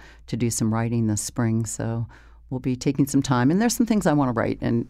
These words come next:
I've kind of given myself to the summer to think about what comes next and see what opportunities look like they make sense to do next.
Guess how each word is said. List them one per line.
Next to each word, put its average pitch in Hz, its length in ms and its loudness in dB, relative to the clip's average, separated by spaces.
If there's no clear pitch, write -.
I've 123 120 -4
kind 160 180 0
of 131 100 -4
given 151 220 4
myself 127 460 2
to 127 120 0
the 107 80 -4
summer 156 420 2
to 135 120 2
think 139 240 0
about 123 360 2
what 120 160 0
comes 127 320 2
next 127 420 -2
and 160 240 -4
see - 160 -4
what 190 160 2
opportunities 113 800 -2
look 123 400 -2
like 110 300 -4
they 113 100 -2
make 104 200 -2
sense - 260 -8
to - 100 -10
do - 120 -10
next. - 420 -8